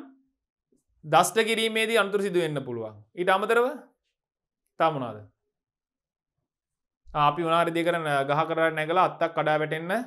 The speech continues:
පුළුවන්. ඉතින් පුතේ, මෙහෙම අනතුරු සිදු වෙලා, සිදු වෙලා අපිට මොකද වෙන්නේ? හ්ම්? අපිට එහෙම අනතුරු සිදු වුණාම අපිට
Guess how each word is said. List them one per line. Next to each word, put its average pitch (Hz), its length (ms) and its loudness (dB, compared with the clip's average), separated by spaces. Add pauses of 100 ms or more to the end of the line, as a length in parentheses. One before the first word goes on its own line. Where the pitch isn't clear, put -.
(400)
පුළුවන්. 131 340 -2 (760)
ඉතින් 240 220 0
පුතේ, 220 260 4 (400)
මෙහෙම 214 380 4
අනතුරු 233 400 6
සිදු 220 240 0
වෙලා, 240 280 10
සිදු 226 220 -2
වෙලා 160 340 8 (540)
අපිට 170 340 6
මොකද 196 260 4
වෙන්නේ? 120 420 0 (1500)
හ්ම්? 185 160 -12 (1080)
අපිට 165 220 2
එහෙම 214 160 6
අනතුරු 202 300 4
සිදු 185 220 2
වුණාම 214 400 4 (760)
අපිට 202 340 2